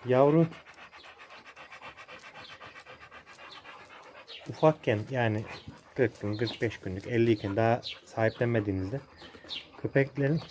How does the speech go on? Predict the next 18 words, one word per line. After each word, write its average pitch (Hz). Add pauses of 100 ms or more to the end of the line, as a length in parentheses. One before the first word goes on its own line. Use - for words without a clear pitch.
yavruyken 123 (380)
nasıl 127
bir 117 (1200)
mizaca, 117 (480)
nasıl 120
bir 113
huya 117
sahip 123
oldukları 139
az 120
buçuk -
belli 117
oluyor. 98 (120)
Sert 113
mi, 107 (580)
korkak 101
mı, 101 (1160)
ondan 98